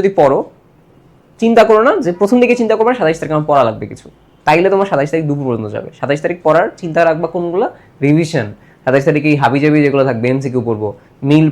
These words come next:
পড়বো, ক খ পড়বো, চিত্র দেখবো, এইগুলা, তাইলে তুমি টাইম পাবা। বা সাতাইশ তারিখ কোনো কিছু পড়ার চিন্তা রাখলে আঠাইশ তারিখ সকাল চলে যাবে, তখন এই, এই হাবিজাবির জন্য টাইম পাবা না, ঠিক আছে? So I hope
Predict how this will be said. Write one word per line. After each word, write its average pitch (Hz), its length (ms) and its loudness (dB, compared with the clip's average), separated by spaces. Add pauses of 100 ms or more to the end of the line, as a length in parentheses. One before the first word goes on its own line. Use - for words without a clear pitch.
পড়বো, 117 260 2 (140)
ক - 20 4 (140)
খ - 20 -2 (180)
পড়বো, 117 200 0 (120)
চিত্র 165 180 -4 (120)
দেখবো, 107 200 -4 (160)
এইগুলা, 131 280 0 (380)
তাইলে 233 240 6 (100)
তুমি 233 160 2 (580)
টাইম 185 160 6 (100)
পাবা। 110 220 0
বা 120 120 0
সাতাইশ 165 280 2
তারিখ 240 200 0
কোনো 214 160 2
কিছু - 120 -10 (100)
পড়ার 247 320 6
চিন্তা 220 220 2 (120)
রাখলে 190 320 0 (1400)
আঠাইশ 147 220 0
তারিখ 117 200 -2
সকাল 120 220 4
চলে 123 180 0
যাবে, 107 140 -12 (320)
তখন 147 180 2 (200)
এই, 170 60 2 (120)
এই 185 80 2 (140)
হাবিজাবির 139 400 0
জন্য 143 100 2 (100)
টাইম 123 200 0
পাবা 120 200 -8
না, - 40 -18 (180)
ঠিক 175 160 -2
আছে? - 100 -4 (320)
So - 40 -2 (140)
I 156 100 2
hope 220 120 4